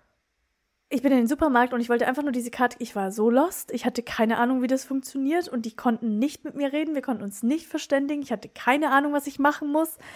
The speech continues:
Dann war diese Anleitung komplett in Spanisch und ich habe schon versucht, die zu übersetzen, aber es war immer noch so völlig unklar, was ich jetzt machen soll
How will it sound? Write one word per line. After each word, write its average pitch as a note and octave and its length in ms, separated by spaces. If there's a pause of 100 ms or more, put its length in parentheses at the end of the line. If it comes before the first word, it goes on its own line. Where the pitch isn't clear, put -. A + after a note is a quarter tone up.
(180)
Dann A#3+ 180
war G#3+ 140
diese G#3 340
Anleitung C#4+ 480
komplett B3 380
in G#3+ 100
Spanisch B3+ 460
und A#3+ 60
ich A3+ 100
habe A3 100
schon A#3+ 140
versucht, A3+ 320
die B3 100
zu A#3+ 120
übersetzen, A3+ 440
aber A3 120
es - 120
war - 60
immer B3+ 160
noch A3+ 100
so - 140
völlig C4+ 400
unklar, C#4 420
was A3+ 140
ich - 80
jetzt A#3 160
machen A#3 260
soll C#4+ 340